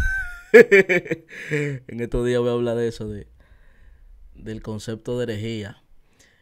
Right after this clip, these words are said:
Em, y, eh, mi hermanito Rubinsky Enrique hicieron un, una colaboración en una,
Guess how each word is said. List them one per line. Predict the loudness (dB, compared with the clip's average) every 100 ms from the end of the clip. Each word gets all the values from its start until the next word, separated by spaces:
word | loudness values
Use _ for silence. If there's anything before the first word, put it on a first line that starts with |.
| _ _ _ _ _ _
Em, | -10 -6 -4 -4 -6 -8 -10 -14 -16 _ _ _ _ -6
y, | -2 -2 -2 -4 -10 _ _ -10
eh, | -6 -6
mi | -6
hermanito | -8 -8 -8
Rubinsky | -6 -6 -6 -6
Enrique | -6 -8 -8 -10
hicieron | -10 -12 -12 -12
un, | -12 -14 -16 -20 _ _ _ _ _ _
una | -12 -10
colaboración | -8 -6 -6 -6 -8 -10 -10
en | -10
una, | -10 -10 -10 -12 -16